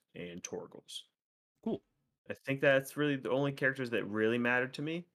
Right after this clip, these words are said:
Speaker 1: I know you said do the blacksmiths. I forgot to do that
Speaker 2: Yeah,
Speaker 1: one.
Speaker 2: his, his was, his was cool in a more silly way,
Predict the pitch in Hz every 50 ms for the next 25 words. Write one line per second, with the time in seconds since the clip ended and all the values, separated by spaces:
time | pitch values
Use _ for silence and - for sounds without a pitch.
0 | _ _ - 123 135 135 135 135 131 - 151 139 131 131 127 117 113 - 110 98
1 | 98 98 101 - - - - 120 127 - - - - - - 104 101 - - 101
2 | 87 - 92 95 90 - - - 113 113 120 117 113 - 92 85 - - 123 113
3 | 107 110 101 - 104 143 147 131 117 117 107 92 - - - 226 254 247 208 214
4 | 196 170 139 - - 160 156 151 143 131 123 127 123 - - - - 131 127 131
5 | 139 135 139 143 147 143